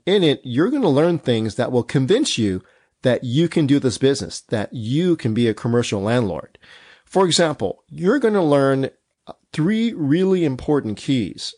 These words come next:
Number one, you're gonna learn how to get mastery of commercial property valuation. I call this the A B Cs of cash flow.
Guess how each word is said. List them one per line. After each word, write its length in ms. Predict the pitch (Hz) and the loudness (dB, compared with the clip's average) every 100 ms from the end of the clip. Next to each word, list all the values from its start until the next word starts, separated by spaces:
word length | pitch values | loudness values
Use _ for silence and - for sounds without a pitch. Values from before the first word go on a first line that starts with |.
| _ | _
Number 320 | 135 160 165 | 0 2 2
one, 420 | 160 175 147 127 - _ _ _ | 2 4 2 0 -6 _ _ _
you're 100 | - | -2
gonna 120 | 285 | 2
learn 280 | 196 156 151 - | 4 2 0 -4
how 360 | - 160 190 | -6 -2 -2
to 120 | - 156 | -2 0
get 200 | 175 135 | 0 2
mastery 920 | 123 160 185 196 - 113 107 104 - 117 | 0 2 0 -2 -2 0 0 0 -4 -4
of 200 | 107 - | -4 -4
commercial 600 | 131 123 139 139 147 139 | -2 0 0 0 -4 -4
property 480 | - 127 123 123 | -4 -4 -4 -4
valuation. 800 | 107 117 117 113 123 127 - - - - - - | 0 2 2 2 2 0 -4 -12 -20 -20 -20 -4
I 140 | 139 151 | -2 0
call 260 | 175 151 | 0 0
this 180 | 156 151 | 0 -2
the 180 | 131 139 | -2 2
A 120 | 143 | 2
B 120 | 151 | 2
Cs 340 | 135 147 139 101 | 0 0 0 -2
of 100 | - | -4
cash 320 | 131 135 - | -2 -2 -4
flow. 260 | 92 - | -8 -10